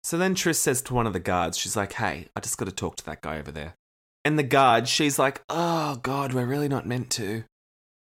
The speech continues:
Kind of goes against protocol, and she goes, "Oh, it'll just be for a second. Like, just let me talk to this guy for a second, please." And the other guard goes, "Ah, let it do it. What could it hurt?"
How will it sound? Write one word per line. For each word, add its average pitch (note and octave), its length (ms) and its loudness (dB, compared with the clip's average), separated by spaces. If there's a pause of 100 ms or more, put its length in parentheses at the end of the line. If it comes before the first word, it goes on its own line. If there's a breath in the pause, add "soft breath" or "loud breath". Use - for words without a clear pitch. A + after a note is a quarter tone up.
(200)
Kind D#3 320 4
of C3 100 0
goes B2+ 240 4
against B2 320 -2
protocol, A2 460 2
and G#2+ 80 -2
she - 100 -2
goes, C#3+ 200 0
"Oh, F#3 100 4
it'll F3+ 120 4
just F3 200 0
be G3 80 2
for D#3+ 140 0
a A#2+ 60 2
second. - 480 -4 (800)
Like, A2 140 -2 (200)
just - 340 -4 (100)
let A#2+ 120 0
me A#2 60 -2
talk G2+ 200 -2
to - 60 -6
this F#2 120 -6
guy D#2+ 140 -4
for D#2 120 -10
a E2 40 -4
second, D#2 300 -6
please." - 380 -8 (400)
And E3 160 4
the E3 80 6
other E3 180 6
guard D3+ 280 6
goes, E3 300 4
"Ah, C#4 320 10
let A2+ 200 6
it G#2+ 220 0
do E2 200 0
it. F2 100 0 (240)
What A#3 260 6
could F3+ 160 6
it B2 160 6
hurt?" F#2+ 640 2